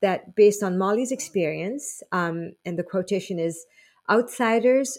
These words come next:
show little skill in projecting themselves into the lives of the people they wanted to help,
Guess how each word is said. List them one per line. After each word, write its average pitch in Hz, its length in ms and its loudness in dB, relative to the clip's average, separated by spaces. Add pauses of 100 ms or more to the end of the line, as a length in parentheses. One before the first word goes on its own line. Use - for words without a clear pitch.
show 208 340 2
little 202 320 2
skill 170 680 -2
in 185 140 -4
projecting 220 920 -2 (400)
themselves 180 520 0
into 180 200 -4
the 180 120 0
lives 180 320 -2
of 160 120 -10
the 160 80 -6
people 180 380 -2
they 170 100 2
wanted 160 340 -4
to 151 100 -10
help, 151 360 -6